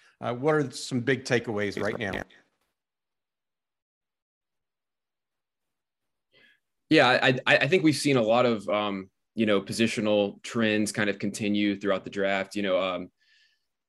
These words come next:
Speaker 2: I, I think the wide receiver position, we've seen some of that. Uh, I, one, one of the things I've been tracking over the last couple of years is, like, production with, with top receiver, uh, draft picks. I think we saw a lot of that. I think the first four receivers drafted in, in this,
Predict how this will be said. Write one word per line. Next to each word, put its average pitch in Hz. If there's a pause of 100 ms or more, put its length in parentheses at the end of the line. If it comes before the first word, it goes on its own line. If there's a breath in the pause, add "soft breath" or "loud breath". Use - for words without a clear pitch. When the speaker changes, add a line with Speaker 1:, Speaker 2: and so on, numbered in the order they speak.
Speaker 2:
I, 110
I 113
think 123 (220)
the 110 (240)
wide 120
receiver 120
position, 117
we've 104
seen 110
some 104
of 98
that. 101
Uh, 95 (160)
I, 95
one, 110
one 117
of 120
the 113
things 113
I've 101
been 101
tracking 101
over 95
the 92
last 95
couple 90
of 92
years 95
is, 90
like, 92
production 98
with, 98
with 92
top 98
receiver, 92 (500 soft breath)
uh, 90
draft 95
picks. 90
I -
think 92
we 95
saw 101
a -
lot 95
of 92
that. 92
I 98
think 104
the 98 (140)
first 113
four 110 (720)
receivers 101
drafted 101
in, 98
in 90
this, 95